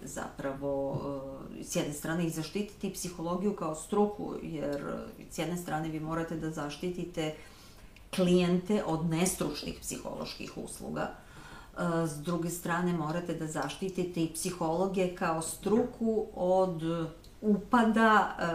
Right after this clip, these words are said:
drugih nestručnjaka u tu teritoriju. Jer ono što zaista nama, e, kao profesiji šteti, e, ugledu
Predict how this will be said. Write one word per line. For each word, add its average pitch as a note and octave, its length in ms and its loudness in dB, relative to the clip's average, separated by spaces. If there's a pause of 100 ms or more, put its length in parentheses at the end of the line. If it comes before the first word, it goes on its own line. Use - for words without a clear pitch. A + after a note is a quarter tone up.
(140)
drugih G3+ 680 4
nestručnjaka G3+ 1000 2
u E3+ 80 0
tu E3 160 -2
teritoriju. - 680 -8 (160)
Jer D#3+ 140 -4
ono F3 220 -2
što - 280 -8
zaista E3+ 400 -2
nama, F3+ 440 0 (400)
e, D3 60 -4 (380)
kao C3 220 0
profesiji D#3 580 2
šteti, F#3 720 0
e, - 60 -4 (640)
ugledu G3 420 6